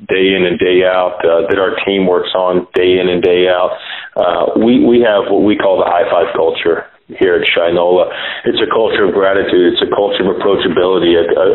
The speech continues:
a culture of transparency. It's, it's a culture where people know that we appreciate what they're doing, whether you are building a watch, making a leather watch strap,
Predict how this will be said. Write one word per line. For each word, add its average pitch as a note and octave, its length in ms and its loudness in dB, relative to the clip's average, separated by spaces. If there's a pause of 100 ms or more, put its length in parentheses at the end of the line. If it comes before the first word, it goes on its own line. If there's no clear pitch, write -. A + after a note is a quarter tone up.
(120)
a - 80 -2
culture G2+ 400 -2
of F2 160 -2
transparency. F#2 1040 -2 (400)
It's, G2 220 -2 (180)
it's - 160 -2
a G2 80 0
culture A#2 480 0
where G2 560 0 (480)
people A#2+ 480 2
know G#2 640 2 (400)
that F2+ 240 2
we G2 480 2
appreciate F#2+ 960 0
what F2+ 320 0
they're F2 160 0
doing, D#2 320 0 (160)
whether F#2 560 2
you G2 160 2
are F2 80 2
building G#2+ 320 2
a G2 80 2
watch, G2 400 0 (560)
making G2+ 560 -2
a F#2 80 0
leather G2 240 2
watch F#2 400 2
strap, F#2 560 0